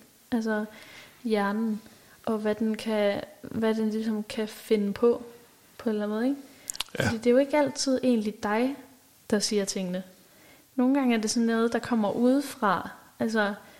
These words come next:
Speaker 1: øhm, jeg kan også huske helt i starten, jeg havde sådan en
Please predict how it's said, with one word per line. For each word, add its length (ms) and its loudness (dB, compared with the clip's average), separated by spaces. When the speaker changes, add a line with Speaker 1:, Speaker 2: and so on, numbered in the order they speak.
Speaker 1:
øhm, 540 -2
jeg 140 4
kan 100 0
også 160 -2
huske 180 -6
helt 160 0
i 60 -2
starten, 440 2
jeg 140 2
havde 140 4
sådan 180 4
en 100 2